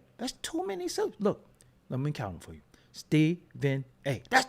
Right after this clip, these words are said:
three syllables. You expect him to be able to say three syllables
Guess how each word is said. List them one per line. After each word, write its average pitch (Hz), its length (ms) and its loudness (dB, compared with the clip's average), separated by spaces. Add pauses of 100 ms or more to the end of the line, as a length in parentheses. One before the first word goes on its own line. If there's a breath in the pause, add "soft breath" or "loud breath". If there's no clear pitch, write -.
three 339 220 10
syllables. 240 580 10
You 294 140 12
expect 285 440 10
him 269 140 12
to 254 80 12
be 247 140 8
able 233 180 10
to 247 60 8
say 226 240 8
three 233 340 8
syllables 233 600 10